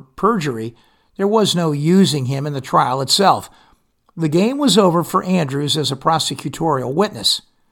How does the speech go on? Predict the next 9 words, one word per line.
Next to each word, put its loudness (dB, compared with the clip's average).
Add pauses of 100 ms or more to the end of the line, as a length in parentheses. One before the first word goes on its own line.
(400)
Garrison 2
had -2 (340)
one 2
less 2
critical 0
witness 0
available 0
to -2
him, 0